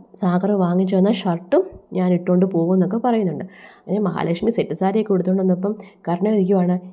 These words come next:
"ഇത് അവൻ വാങ്ങി തന്ന സെറ്റ് സാരിയല്ലേ?" എന്ന്. അപ്പം മഹാലക്ഷ്മി ചോദിക്കുന്നുണ്ട്, "ആ അതെ, എങ്ങനെയുണ്ട്, കൊള്ളാവോ?" എന്ന്. അപ്പം കരുണ പറയുവാ, "എന്താണല്ലോ നിൻ്റെ കെട്ടിയവൻ വാങ്ങിച്ചു തന്നതിനേക്കാളിലും കൊള്ളാമെന്ന്" പറയുവാണ്. എന്നിട്ട്, ഏ, പിന്നെയും പിന്നെയും കുത്തി കുത്തി പറയുവാണ്, ആ, "നിനക്ക്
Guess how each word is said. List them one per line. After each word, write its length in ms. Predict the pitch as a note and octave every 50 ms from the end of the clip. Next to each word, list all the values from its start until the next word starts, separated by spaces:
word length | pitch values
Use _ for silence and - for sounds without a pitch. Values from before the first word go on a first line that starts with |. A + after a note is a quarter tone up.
| _ -
"ഇത് 120 | F#3+ B3
അവൻ 280 | C4+ A#3+ A3+ B3 D4+ D4+
വാങ്ങി 180 | C#4+ C4 B3+ B3
തന്ന 200 | B3+ A#3+ A#3+ A#3+
സെറ്റ് 240 | A#3+ G3+ F3 -
സാരിയല്ലേ?" 500 | G#3 G#3 A3 G#3 G#3 G#3 E3+ E3+ D#3+ D#3+
എന്ന്. 140 | D#3+ D#3 D#3 D#3 - _ -
അപ്പം 200 | G3 F#3+ G3+ G3
മഹാലക്ഷ്മി 400 | F#3+ F3 E3+ F3 F3+ F#3 - G#3+
ചോദിക്കുന്നുണ്ട്, 400 | G3+ F3+ E3+ F#3 F#3 E3+ F3 F#3
"ആ 260 | F#3 A3 A#3 B3+ B3
അതെ, 240 | A#3 G#3 G#3 A3+ A3+ A3+ - - - -
എങ്ങനെയുണ്ട്, 380 | G3 G3+ A3+ C4 C4 A#3 G#3 G3+
കൊള്ളാവോ?" 560 | G3+ F#3+ F#3+ F3 E3+ F3 F3+ F#3 F#3 F3+ F3
എന്ന്. 120 | E3 D3+ D#3 F3+ - - - - _ -
അപ്പം 180 | - - G3 G3
കരുണ 240 | F#3+ F3 E3+ F3 G#3
പറയുവാ, 320 | G#3 G3 F#3 F3+ F3+ F#3 F#3 F#3 - - - -
"എന്താണല്ലോ 500 | E3+ F3 F#3 G3+ A#3+ B3 C4 C4+ C#4 C4+
നിൻ്റെ 240 | C4 B3 A#3 A3+ A3 -
കെട്ടിയവൻ 340 | F#3 F#3 F#3+ A3 A#3 C4 C4
വാങ്ങിച്ചു 400 | B3+ A3 G#3 G#3 A3 A3 A3 A3+
തന്നതിനേക്കാളിലും 800 | G3 F#3 F#3 F#3 G3 G3+ G3+ F#3+ A3 G#3+ G#3+ A3 A3+ A3+ A#3+
കൊള്ളാമെന്ന്" 480 | A#3 G3+ F3+ E3 E3 F3 F3+ F#3+ G3+ A3
പറയുവാണ്. 480 | G3 F3+ D#3+ E3 E3+ E3+ E3 D#3 - - - - - - - - - - - - -
എന്നിട്ട്, 280 | E3 F#3 F#3+ F#3+ F#3+ A3+ B3 B3+ - -
ഏ, 160 | F3+ F3+ F3+
പിന്നെയും 400 | F#3 F#3+ F#3+ F#3+ G3 G#3+ A3+ A#3
പിന്നെയും 280 | A3 G3+ G#3 G#3 A3 G#3
കുത്തി 220 | G3 F#3 F#3+ G3
കുത്തി 220 | F#3 G3 F#3+ G3
പറയുവാണ്, 540 | A3 G#3+ G3 F3+ F#3 F#3+ F#3 F3+ - F3+ F#3 A#3 - - - - - - - -
ആ, 180 | E3+ E3+ E3 E3+
"നിനക്ക് 460 | - F#3 F#3 F#3 G3 G3 F#3 F#3+